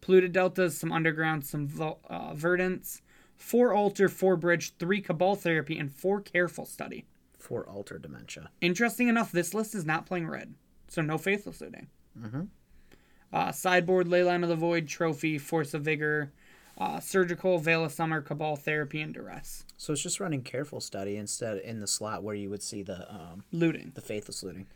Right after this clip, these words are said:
Speaker 2: And what is Careful Study again? Let me read
Speaker 1: Uh,
Speaker 2: that.
Speaker 1: so it's just a blue Faithless Looting.
Speaker 2: Yeah, draw two cards, then discard two cards from your hand.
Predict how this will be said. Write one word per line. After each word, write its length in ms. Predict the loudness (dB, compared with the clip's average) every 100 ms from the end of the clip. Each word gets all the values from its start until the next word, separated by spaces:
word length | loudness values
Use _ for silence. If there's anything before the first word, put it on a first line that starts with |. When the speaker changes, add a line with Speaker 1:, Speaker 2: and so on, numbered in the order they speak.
| -20 -20 _ -8
Speaker 2:
And 140 | -4
what 100 | 0 0
is 80 |
Careful 300 | 0 -2 -2
Study 300 | -4 -2 0
again? 320 | -2 -2 -6 -6
Let 100 | -6
me 60 | -2
read 140 | 4
Speaker 1:
Uh, 120 | 4
Speaker 2:
that. 40 | 6
Speaker 1:
so 140 | 4
it's 140 | 4
just 200 | 2 4
a 60 | 4
blue 220 | 4 2
Faithless 440 | 2 -2 -2 -4 -2
Looting. 320 | -2 -2 -4
Speaker 2:
Yeah, 180 | -4 -2
draw 260 | 0 2
two 200 | 2 -2
cards, 380 | -2 0 2 0
then 220 | -2 -4
discard 440 | -2 -4 -4 -6 -6
two 160 | -8
cards 320 | -8 -8 -8 -10
from 120 | -14
your 100 | -14
hand. 240 | -16 -14